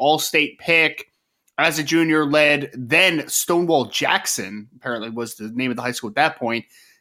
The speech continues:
to eight wins and a Virginia Class six A, uh, playoff appearance. So, you know, pretty basic stuff, man. Four-star that went to Ohio State.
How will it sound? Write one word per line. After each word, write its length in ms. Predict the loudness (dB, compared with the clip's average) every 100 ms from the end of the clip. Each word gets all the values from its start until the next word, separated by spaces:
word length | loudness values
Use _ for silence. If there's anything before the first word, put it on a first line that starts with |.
| _
to 120 | 2
eight 220 | 2 2 4
wins 400 | 4 4 2 0
and 100 | 0
a 60 |
Virginia 380 | 0 0 0 0
Class 340 | 2 0 2
six 180 | -2 -2 2
A, 340 | 2 2 -4 _ _ _ _
uh, 360 | 0 2 2 0 -10
playoff 460 | -2 4 6 4 0
appearance. 680 | -12 -14 -10 -10 -8 -8 -8 -6
So, 460 | 0 2 2 0 _
you 60 | -2
know, 80 | 0
pretty 240 | 0 4
basic 320 | 2 2 -2
stuff, 280 | 0 0 0
man. 180 | -4 -4
Four-star 540 | -4 -2 -2 0 0 2
that 100 | 0
went 140 | 0
to 80 | 0
Ohio 240 | 0 0
State. 400 | -2 0 0 -2